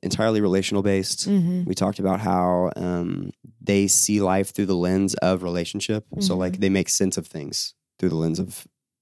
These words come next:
Speaker 1: the
Speaker 2: Other people.
Speaker 1: dynamic between two people or
Speaker 2: Mm-hmm.
Speaker 1: the dynamic between a bun-, you and them and a bunch of other people. Um, and I guess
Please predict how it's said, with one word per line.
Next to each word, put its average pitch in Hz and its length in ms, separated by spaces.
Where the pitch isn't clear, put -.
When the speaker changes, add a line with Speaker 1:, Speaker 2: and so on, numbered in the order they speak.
Speaker 1:
the 190 80
Speaker 2:
Other 185 80
people. 170 140
Speaker 1:
dynamic 92 400
between 87 320
two - 140
people - 420
or 92 320
Speaker 2:
Mm-hmm. - 100
Speaker 1:
the 82 140
dynamic 87 300
between - 220
a 82 40
bun-, 76 280
you 92 220
and 85 160
them 95 240
and 85 100
a 78 60
bunch 73 160
of - 60
other - 100
people. - 320
Um, 90 600
and 110 460
I 107 120
guess - 280